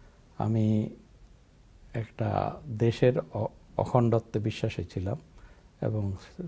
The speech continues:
সেটা সাপোর্ট করেছি। এটা আমি স্বী-, স্বীকার করি, এতে কোনো অসুবিধা নেই। এটা রাজনৈতিক সিদ্ধান্ত, এটা হতেই পারে। কিন্তু রাজনৈত-,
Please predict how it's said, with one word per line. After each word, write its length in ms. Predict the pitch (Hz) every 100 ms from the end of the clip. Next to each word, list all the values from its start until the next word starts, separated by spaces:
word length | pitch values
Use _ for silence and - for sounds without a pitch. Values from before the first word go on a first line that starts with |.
| -
সেটা 200 | - 107
সাপোর্ট 400 | 101 98 - 107
করেছি। 360 | - 101 98 151
এটা 280 | 123 98 101
আমি 280 | 95 101 - - -
স্বী-, 220 | - -
স্বীকার 340 | - 101 92
করি, 360 | - 104 131 254 180
এতে 180 | -
কোনো 220 | 110 101 92
অসুবিধা 420 | - 107 101 113
নেই। 180 | 147 151
এটা 160 | 123
রাজনৈতিক 540 | 107 92 92 92 95 - - - - -
সিদ্ধান্ত, 460 | - 107 123 135 135
এটা 180 | 139 110
হতেই 300 | 107 104 92
পারে। 300 | 95 92 92 - - - - - - - -
কিন্তু 180 | 117 104
রাজনৈত-, 420 | 113 107 113 123